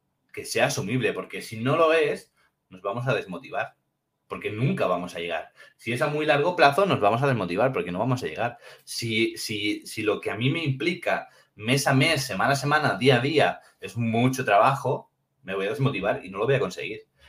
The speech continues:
Necesitamos objetivos, ¿vale? Que sean asumibles. A nivel de ventas, progresivos, cuando sean objetivos,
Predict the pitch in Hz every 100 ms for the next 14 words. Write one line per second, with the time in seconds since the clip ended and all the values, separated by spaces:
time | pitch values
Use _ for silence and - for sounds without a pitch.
0 | _ 101 104 104 95 127 131 127 131 160
1 | 113 104 139 - - - 90 139 - -
2 | - 110 139 135 - 92 87 90 85 -
3 | _ _ 87 95 135 110 131 127 73 -
4 | _ - _ _ _ _ _ _ _ _
5 | _ _ _ _ _ _ _ _ _ _
6 | _ - 123 104 - 135 - 95 - 95
7 | 90 90 101 110 117 120 123 120 -